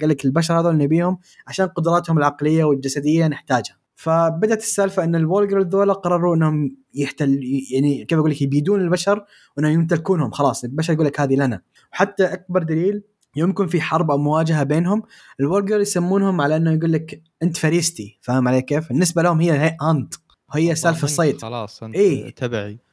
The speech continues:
Speaker 1: إيه، أنت فريستي، أنت هانت. بالنسبة لي أنا الصياد وأنت الصيدة. <laughs> فاهم علي كيف؟ أنت الفريسة. آه،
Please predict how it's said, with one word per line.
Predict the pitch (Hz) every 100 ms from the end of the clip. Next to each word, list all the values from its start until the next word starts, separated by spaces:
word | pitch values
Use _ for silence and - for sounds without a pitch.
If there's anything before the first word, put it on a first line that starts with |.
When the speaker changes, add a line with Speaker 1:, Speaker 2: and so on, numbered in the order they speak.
| _ 160
Speaker 1:
إيه، | 185 156 165
أنت | 185 160
فريستي، | 170 165 160 -
أنت | 175 170 -
هانت. | 156 - -
بالنسبة | 131 170 165 170
لي | 170
أنا | 170
الصياد | 165 165 143 160 202 247 - _ -
وأنت | 170
الصيدة. | 160 - 151 120 104 135 - -
<laughs> | 202 175 165
فاهم | 170 175
علي | 165 180
كيف؟ | 175 208 214 262 165
أنت | 180
الفريسة. | 185 165 - 165 156 127 117 - - - 254 208 151
آه، | 147 147 139 127